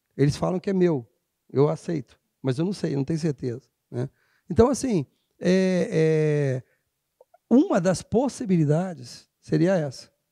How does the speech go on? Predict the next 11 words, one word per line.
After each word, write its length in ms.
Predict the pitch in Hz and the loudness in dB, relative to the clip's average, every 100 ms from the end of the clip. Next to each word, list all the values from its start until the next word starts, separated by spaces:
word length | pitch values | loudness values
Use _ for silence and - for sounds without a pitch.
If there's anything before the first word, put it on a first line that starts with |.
| _ _ - | _ _ -10
né? 220 | 135 143 _ _ - | -6 -6 _ _ -14
De 100 | 143 | -6
como 200 | 185 202 | -2 0
ele 100 | 208 | 0
trata 320 | 170 160 156 | 0 -2 -4
de 80 | 135 | -6
questão 540 | 151 135 - 147 139 | -6 -6 0 0 0
de, 220 | 131 135 | -2 -6
de, 180 | 131 135 - 135 147 156 | -2 -2 2 2 0 -6
de, 460 | 127 127 127 120 113 _ _ _ | -2 2 2 2 -2 _ _ _
de, 680 | - 117 120 113 110 107 117 | -14 -4 0 0 0 -2 -8